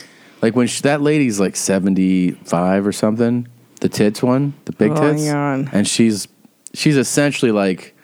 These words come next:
Speaker 1: "I gotta be hot." And you're like, "But you're, you're seventy-six
Speaker 2: Yeah, just
Speaker 1: years
Speaker 2: give
Speaker 1: old."
Speaker 2: that up. You're not in that category anymore, dude.
Speaker 1: Yeah. And she's, you know, always wearing tight and revealing things, and it's
Speaker 2: I
Speaker 1: like,
Speaker 2: know.
Speaker 1: just be old.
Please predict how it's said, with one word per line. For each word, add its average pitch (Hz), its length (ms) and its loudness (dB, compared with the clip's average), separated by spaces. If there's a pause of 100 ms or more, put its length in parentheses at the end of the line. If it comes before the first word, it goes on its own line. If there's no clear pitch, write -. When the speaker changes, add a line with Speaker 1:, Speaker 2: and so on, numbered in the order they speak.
(1400)
Speaker 1:
"I 113 80 -6
gotta 120 260 0
be 104 140 0
hot." 92 420 -4 (480)
And 82 140 -4
you're 87 100 -2
like, 87 280 -6
"But 107 100 2
you're, 113 240 0
you're 107 160 -2
seventy-six 104 680 0
Speaker 2:
Yeah, 208 200 2
just 135 280 0
Speaker 1:
years 214 160 2
Speaker 2:
give 220 200 2
Speaker 1:
old." 220 80 2
Speaker 2:
that 190 160 2
up. 160 100 -2
You're 175 160 2
not 180 260 2
in 180 100 2
that 147 140 0
category 151 480 0
anymore, 123 340 -6
dude. 123 300 -6
Speaker 1:
Yeah. 98 240 2 (920)
And 90 120 -4
she's, 101 260 -2
you 117 80 2
know, 95 120 2
always 101 220 2
wearing 101 260 2
tight 104 360 0
and 85 120 -2
revealing 98 520 2
things, 98 320 0
and 90 100 0
it's - 140 -4
Speaker 2:
I - 80 0
Speaker 1:
like, 143 180 -2
Speaker 2:
know. - 340 -10 (300)
Speaker 1:
just 151 200 -2
be 143 140 2
old. 170 420 -2